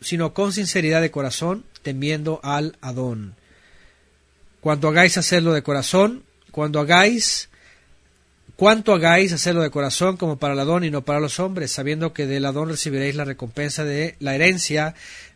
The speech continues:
al Mesías, al Mesías, al Adón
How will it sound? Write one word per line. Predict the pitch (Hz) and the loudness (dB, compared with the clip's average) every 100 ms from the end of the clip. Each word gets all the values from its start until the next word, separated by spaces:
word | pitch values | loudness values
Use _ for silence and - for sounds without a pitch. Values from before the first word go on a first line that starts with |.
| - | -2
al | 156 190 | 4 4
Mesías, | 196 175 170 160 165 165 - - _ _ _ _ _ - _ _ _ _ _ _ _ _ _ _ _ _ - _ - | 4 0 0 0 2 0 -4 -8 _ _ _ _ _ -20 _ _ _ _ _ _ _ _ _ _ _ _ -20 _ 0
al | 170 214 | 2 2
Mesías, | 202 - 160 156 156 - | 0 0 0 0 -2 -6
al | 135 139 | -6 -4
Adón | 135 147 170 180 | -2 -2 -2 -4